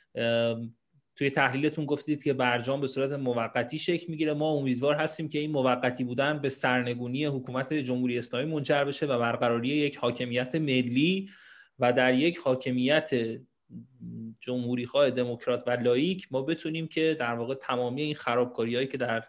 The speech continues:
سالهای پیشین چه در رژیم استبدادی گذشته و چه در رژیم فعلی،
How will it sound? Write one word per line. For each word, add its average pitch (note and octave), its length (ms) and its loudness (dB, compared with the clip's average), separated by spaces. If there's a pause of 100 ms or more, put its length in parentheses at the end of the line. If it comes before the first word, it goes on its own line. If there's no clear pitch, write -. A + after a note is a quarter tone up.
(100)
سالهای B2 680 0
پیشین B2 420 -4
چه B2 120 -4
در C3+ 140 4
رژیم B2 520 -2
استبدادی A#2 600 -2
گذشته A#2+ 420 -2
و A#2 100 -2
چه B2+ 300 -4
در C3+ 140 6
رژیم A#2 340 0
فعلی، B2+ 580 0